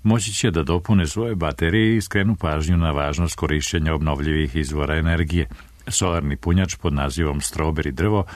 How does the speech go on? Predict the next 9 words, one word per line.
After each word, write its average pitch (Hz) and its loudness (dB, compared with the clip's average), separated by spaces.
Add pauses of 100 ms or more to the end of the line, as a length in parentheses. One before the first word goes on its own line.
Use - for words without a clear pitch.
(340)
osmislila 98 0
je 92 2
i 92 2
napravila 82 0
grupa 73 -2
studenata 71 -4
sa 76 -4
Beogradskog 73 -4
univerziteta, 76 -2